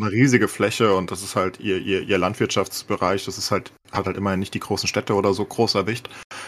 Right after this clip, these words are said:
sondern nur die ländlichen Regionen, aber da ist halt alles vorbei. Also, und da, das ist, da gibt's Bilder von, das ist crazy. Es ist einfach ein riesiger See. Es ist einfach ein See.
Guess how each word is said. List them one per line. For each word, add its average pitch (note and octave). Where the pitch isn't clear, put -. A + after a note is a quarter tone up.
sondern F#2+
nur A#2+
die G#2
ländlichen G2+
Regionen, G2
aber E2+
da D#2
ist E2+
halt E2
alles E2
vorbei. F2+
Also, F#2
und F#2
da, G2
das G2+
ist, G2
da G#2+
gibt's -
Bilder A#2+
von, F2
das F2
ist F2+
crazy. G2
Es E2
ist -
einfach A2
ein A2+
riesiger A#2+
See. A2+
Es -
ist -
einfach B2+
ein C3
See. A2+